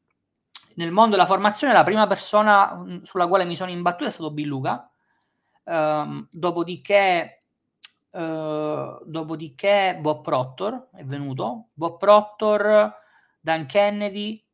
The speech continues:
Nightingale, poi ho conosciuto Alessandro Arnao, eh, Tindaro, Battaglia. Eh, devo dire che in realtà,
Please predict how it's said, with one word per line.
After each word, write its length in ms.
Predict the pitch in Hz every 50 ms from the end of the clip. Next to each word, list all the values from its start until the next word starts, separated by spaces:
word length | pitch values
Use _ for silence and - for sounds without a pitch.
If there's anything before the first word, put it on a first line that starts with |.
| _ _ _
Nightingale, 1080 | 175 170 170 180 196 202 202 202 208 202 196 196 208 202 208 208 208 208 214 - _ _
poi 160 | _ 190 190
ho 60 | 180 185
conosciuto 360 | - 165 160 151 - 170 151
Alessandro 440 | 147 147 131 - 165 160 156 151 147
Arnao, 640 | 143 147 165 175 190 208 214 220 233 226 - _ _ _ _ _ _ _ _ _ _ _ _ _
eh, 220 | 151 147 143 135 131
Tindaro, 580 | - 196 208 208 208 220 208 220 240 233 - -
Battaglia. 720 | - 147 139 - - 147 147 160 175 190 208 233 226 - _ _ _ _ _ _ _ _ _ _ _
Eh, 320 | 175 175 175 170 170 - -
devo 240 | 185 202 220 240 247
dire 200 | 285 349 320 185
che 80 | 160 151
in 80 | 151
realtà, 560 | 151 156 151 - - 226 214 190 143 - -